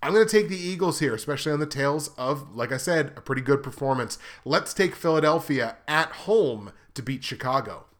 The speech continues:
On the line, Philly is laying five points as the home favorite. This is kind of a coin flip for me because five, it's a big number. You'd need almost a full touchdown to cover it.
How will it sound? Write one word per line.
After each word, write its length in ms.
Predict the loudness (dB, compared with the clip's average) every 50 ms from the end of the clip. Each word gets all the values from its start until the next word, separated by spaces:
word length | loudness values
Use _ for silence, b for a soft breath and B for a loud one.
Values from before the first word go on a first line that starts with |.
| _ _ _ 0
On 220 | 2 2 2 4
the 80 | 2 2
line, 320 | 4 2 2 2 0 -2
Philly 320 | -2 -2 0 2 2 2
is 140 | 2 0 0
laying 320 | 0 0 2 2 0 -2 -4
five 500 | 0 2 4 6 6 6 4 0 -4 -6
points 480 | 0 2 2 2 2 0 0 -4 -6
as 360 | -6 -4 0 0 0 0 0
the 100 | 0 -2
home 460 | -2 -2 -4 -2 0 0 0 0 -2 -6
favorite. 680 | -8 -4 0 2 2 2 2 2 0 0 0 0 -4 -6 -6
This 180 | -6 -4 -2
is 120 | -2 -4 -4
kind 560 | -4 -4 -4 -4 -2 0 2 2 2 2 2
of 100 | 0 0
a 60 | -2
coin 420 | -6 -6 -4 -4 -2 -2 -2 -4 -6
flip 300 | -4 -2 -2 -2 -2 -4
for 180 | -6 -4 -4
me 220 | -2 -2 -4 -4 -4
because 360 | -4 -2 -2 -2 -2 -4 -8 B B B B B
five, 600 | B -4 0 2 4 4 6 6 6 4 4 2
it's 200 | -2 -6 -6 -4
a 20 | -6
big 340 | -4 0 2 2 2 2 0
number. 400 | 0 0 0 0 2 2 2 2
You'd 220 | 2 0 0 0
need 160 | 0 0 0
almost 460 | 0 0 0 0 0 0 0 -2 -2
a 40 | -6
full 280 | -6 -2 0 0 0 0
touchdown 560 | 0 -2 -4 -4 -4 -4 -2 -2 -2 -2 -2
to 40 | -6
cover 560 | -10 -12 -10 -2 0 0 2 4 4 4 4
it. 200 | 4 2 0